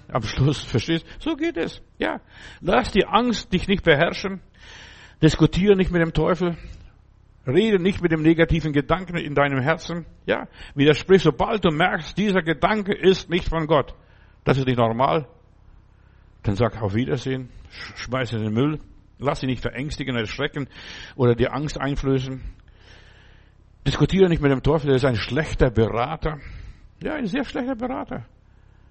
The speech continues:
Er ist ein Lügner von Anfang an, steht in meiner Bibel. Und in meiner Bibel heißt es auch weiter, sitzen wir nicht, wo die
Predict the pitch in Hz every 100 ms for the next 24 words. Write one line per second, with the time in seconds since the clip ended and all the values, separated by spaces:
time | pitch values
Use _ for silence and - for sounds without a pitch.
0 | - - _ _ 127 120 135 135 202 180
1 | - 131 - 202 214 170 147 170 196 170
2 | 170 180 160 151 143 127 175 196 170 -
3 | - - - - 139 139 156 143 165 190
4 | 151 165 151 139 123 147 165 123 120 185
5 | 180 135 135 123 175 - 156 143